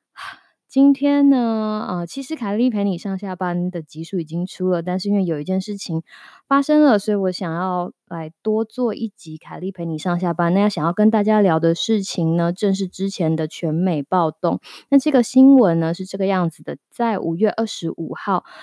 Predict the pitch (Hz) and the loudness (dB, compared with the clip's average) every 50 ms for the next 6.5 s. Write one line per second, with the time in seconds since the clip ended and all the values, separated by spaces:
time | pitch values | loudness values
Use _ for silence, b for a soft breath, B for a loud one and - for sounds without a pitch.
0 | B B B 185 165 156 151 - - - 170 170 175 180 196 202 214 214 214 233 | B B B -2 -2 -2 -2 -4 -2 0 2 4 4 6 6 6 6 6 6 4
1 | - - 262 254 233 220 202 - - - 226 226 233 240 220 202 165 156 143 - | 4 4 4 4 4 2 0 -2 -2 -2 0 2 2 2 0 0 0 -2 -2 -4
2 | 165 160 160 _ - 196 180 185 _ - 220 214 - - 233 214 190 165 156 143 | -6 -8 -8 _ -4 -4 -4 -4 _ -4 -4 -4 -2 -2 -2 0 0 0 -2 -4
3 | 139 135 - - 151 156 156 156 165 165 151 139 147 151 175 - B B B B | -6 -8 -8 -6 -6 -4 -4 -2 -2 -2 -2 -2 -2 -4 -4 -6 B B B B
4 | B B - 180 170 165 - 180 175 165 160 165 _ - 165 180 208 220 226 226 | B B -4 -4 -4 -4 -4 -4 -2 -2 -4 -6 _ -4 -2 0 2 2 0 0
5 | 220 - 180 160 160 160 160 - - - - 185 185 185 185 - _ - 190 185 | -2 -2 0 0 0 0 -2 -6 -12 -10 -8 -6 -6 -6 -8 -10 _ -8 -6 -4
6 | 185 190 190 - - 202 196 185 175 165 | -4 -4 -6 -8 -6 -6 -6 -4 -6 -6